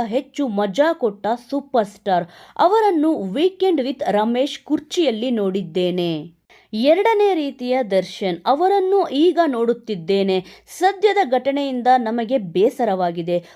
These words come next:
ಒಂದು ದೊಡ್ಡ ತಪ್ಪು ನಡೆದು ಹೋಗಿದೆ. ಇನ್ನು ಈ ತಪ್ಪು ಯಾರು ಮಾಡಿದ್ದರೂ ಶಿಕ್ಷೆ ಆಗಲೇಬೇಕು. ಅದನ್ನು ಕಾನೂನು ನೋಡಿಕೊಳ್ಳುತ್ತದೆ. ಮೂರನೆಯ ದರ್ಶನ್, ನಾಳೆಯ ದರ್ಶನ್, ಅಂದರೆ ಈ ಘಟನೆಯ ಶಿಕ್ಷೆಯ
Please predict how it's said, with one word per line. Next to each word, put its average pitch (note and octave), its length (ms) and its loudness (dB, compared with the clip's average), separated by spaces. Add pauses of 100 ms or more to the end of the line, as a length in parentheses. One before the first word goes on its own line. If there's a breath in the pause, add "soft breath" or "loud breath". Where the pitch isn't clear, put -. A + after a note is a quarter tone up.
(100)
ಒಂದು E4 520 2
ದೊಡ್ಡ B3+ 300 0
ತಪ್ಪು A#3+ 440 -2
ನಡೆದು A#3 400 0
ಹೋಗಿದೆ. F#3 840 -4
ಇನ್ನು A4 480 2
ಈ C#4 140 -2
ತಪ್ಪು B3 460 -4
ಯಾರು C4+ 400 2
ಮಾಡಿದ್ದರೂ A#3+ 640 0
ಶಿಕ್ಷೆ D#4 720 -4
ಆಗಲೇಬೇಕು. F#3+ 920 -2 (240 loud breath)
ಅದನ್ನು D#4 500 2
ಕಾನೂನು C4 640 0
ನೋಡಿಕೊಳ್ಳುತ್ತದೆ. F#3+ 1080 -2 (200 loud breath)
ಮೂರನೆಯ F4 600 2 (140)
ದರ್ಶನ್, G#3 500 -4 (260 loud breath)
ನಾಳೆಯ B3+ 540 2
ದರ್ಶನ್, F#3+ 480 -2
ಅಂದರೆ D4 640 0
ಈ B3+ 220 2
ಘಟನೆಯ A#3+ 640 0
ಶಿಕ್ಷೆಯ C4 720 -4